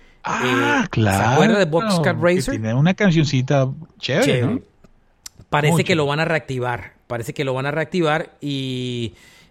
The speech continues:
Speaker 2: eso significa que la posibilidad de un regreso, ellos estaban trabajando Blink en un disco nuevo, pero con todo esto, pues,
Speaker 1: Oye,
Speaker 2: enredada
Speaker 1: Marchena,
Speaker 2: la
Speaker 1: pero
Speaker 2: historia.
Speaker 1: ahora que, ahora que pensando en eso, ¿por qué, por qué Tom, ah, pues, por su lado y también, pues, con,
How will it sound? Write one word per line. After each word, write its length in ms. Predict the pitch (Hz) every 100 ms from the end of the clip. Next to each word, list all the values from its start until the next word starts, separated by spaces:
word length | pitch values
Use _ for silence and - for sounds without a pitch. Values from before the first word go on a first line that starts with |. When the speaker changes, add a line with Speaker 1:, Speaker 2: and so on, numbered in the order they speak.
| -
Speaker 2:
eso 180 | 131 160
significa 520 | 180 156 151 - 165
que 200 | - 143
la 280 | 131 120 -
posibilidad 540 | 147 143 123 131 135
de 80 | 156
un 120 | 165
regreso, 400 | 156 151 156 135
ellos 160 | 175 226
estaban 240 | 226 240
trabajando 400 | 226 185 170 185
Blink 220 | 175 185
en 100 | 190
un 100 | 185
disco 280 | 180 - 180
nuevo, 360 | 160 202 220 123
pero 200 | 123 113
con 160 | 120 113
todo 240 | 135 147
esto, 280 | 143 - 165
pues, 300 | 127 117 -
Speaker 1:
Oye, 120 | 156
Speaker 2:
enredada 140 | 156
Speaker 1:
Marchena, 300 | 135 - 175
Speaker 2:
la 60 | 165
Speaker 1:
pero 100 | 135 127
Speaker 2:
historia. 220 | 127 87 -
Speaker 1:
ahora 280 | 147 151 165
que, 140 | 180
ahora 240 | 147 143
que 300 | 160 - 175
pensando 500 | 147 147 127 135 143
en 100 | 160 151
eso, 360 | 156 175 165 - -
¿por 180 | 156 143
qué, 440 | - 165 165 180 -
por 140 | 165 147
qué 520 | - 160 165 170 165
Tom, 420 | - 165 170 175 170 _ _ _ _ -
ah, 300 | 151 139 131 151
pues, 480 | 175 - - - -
por 140 | 143 127
su 100 | 139
lado 420 | 131 139 151 160
y 100 | 151
también, 420 | 135 127 127 135 135
pues, 220 | 196 135
con, 280 | - 131 123